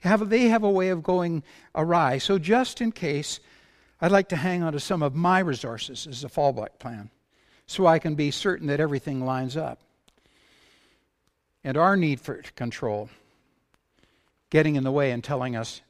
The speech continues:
to stop. Where we live half in, my plan with some God added in.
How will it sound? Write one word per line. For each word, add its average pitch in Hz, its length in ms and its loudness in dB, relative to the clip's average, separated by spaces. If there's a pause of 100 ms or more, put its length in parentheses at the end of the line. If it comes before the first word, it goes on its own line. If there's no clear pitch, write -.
(140)
to - 100 -16
stop. 117 440 -8 (2750)
Where 180 140 6
we 175 100 8
live 175 200 6
half 156 300 -4
in, 123 360 -4 (1200)
my 175 300 6
plan 131 480 -2
with 131 160 -2
some 160 260 -2
God 139 380 0
added 123 320 -2
in. 113 320 -8